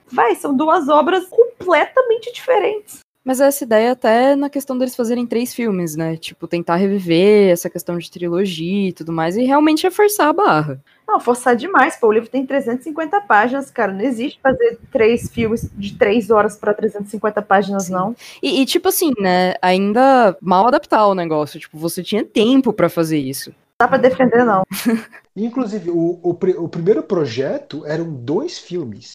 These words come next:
Speaker 3: é, dirigidos pelo Guilherme Del Toro, que é, é também um dos meus dire-, diretores favoritos.
Speaker 2: <laughs>
Speaker 3: Imagina, cara. Então, ele, ele ficou quase, ele ficou dezoito meses em pré-produção. Ele queria fazer dois filmes.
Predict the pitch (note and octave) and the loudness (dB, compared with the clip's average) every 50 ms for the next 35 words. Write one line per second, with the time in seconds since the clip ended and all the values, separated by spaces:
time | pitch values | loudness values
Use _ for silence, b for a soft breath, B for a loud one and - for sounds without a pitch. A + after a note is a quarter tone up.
0 | - _ - C#3 B2+ B2 E3 E3+ D3+ D3 F#3 F#3 F#3 - - - F#3 F#3 F#3 E3+ | -20 _ -14 -12 -10 -8 -8 -8 -6 -6 -6 -6 -8 -8 -4 -4 -2 -2 0 -2
1 | F#3+ F3 F3 F3 F3 E3+ E3+ F#3+ G3+ G3 - F3+ D#3+ C3 A#2 A#2 - - A#2+ A#2 | 0 0 0 0 0 -2 -2 -4 -4 -2 -2 -2 -2 -2 -4 -6 -8 -8 -6 -6
2 | A2+ G#2+ G2 - - C3+ C3+ C3+ C3 - - - - C#3 C#3 - D#3+ D3 D3 D3+ | -6 -10 -12 -16 -14 -12 -12 -12 -12 -14 -16 -14 -12 -10 -6 -4 -4 -2 0 0
3 | D3 D#3 D3+ C3+ C3+ C#3+ D3 C#3+ B2+ A#2+ C3 D3 D3 C3 B2+ - C3+ C3 B2 C3+ | -2 -2 -2 -4 -6 -4 -4 -4 -4 -4 -4 -4 -4 -4 -6 -8 -14 -10 -6 -2
4 | D3 D3+ C#3+ - D3 C#3+ C#3 C#3 - C#3+ C3+ C#3 B2+ A#2 A#2 - - - - - | -2 -2 0 2 2 2 2 2 0 0 0 0 -2 -2 -6 -12 -14 -14 -12 -8
5 | - G3+ D#3 D#3+ F3+ F#3 F3 D#3 E3+ E3 C#3 B2 A2+ - A#2+ G#2+ G2+ - - _ | -6 -4 0 2 2 4 4 2 0 -2 -4 -6 -4 -4 -4 -4 -6 -8 -18 _
6 | - _ _ - E3+ F3 E3 G3+ G3 G3+ G3 F#3+ - F3 F3+ F#3+ G#3+ G#3 - - | -20 _ _ -6 -6 -2 4 6 6 8 6 6 4 2 2 2 2 0 0 -2
7 | F3 F3+ E3+ - - - - - F#3+ F#3 F3+ - F#3 G3+ A#3+ B3 A#3+ A#3 A3+ - | -2 -2 -2 -2 -4 -4 0 4 4 4 4 2 -4 -4 -2 -2 -6 -8 -8 -12
8 | - _ _ _ _ _ _ - D3 - - - - F#3 E3+ F3+ E3 D#3 F#3 A#3 | -20 _ _ _ _ _ _ -14 -14 -12 -10 -4 -4 -2 -2 -2 -2 0 -2 -2
9 | A3+ - A3+ F3 D#3+ D#3+ E3+ D#3+ D3+ D#3 D#3+ C#3+ C#3+ - D#3 D#3 D3+ D3+ D3+ D3+ | -2 -4 -4 -4 -2 -2 -2 -2 -4 -6 -6 -8 -6 -2 0 0 0 0 -2 -6
10 | C#3+ - - - - B2 A2+ A2 G#2 - _ _ _ _ - B2+ B2+ C3+ - C#3+ | -4 -6 -6 -6 -6 -6 -6 -8 -10 -16 _ _ _ _ -8 -6 -6 -4 -4 -2
11 | C#3 D3 C3+ C#3 C3+ D3 C#3 - C#3+ C#3+ C#3 - - - B2+ A2+ A2 A2 G#2+ - | -2 -2 0 0 -2 -2 0 2 0 0 0 -4 -8 -6 -6 -6 -6 -8 -12 -14
12 | - | -20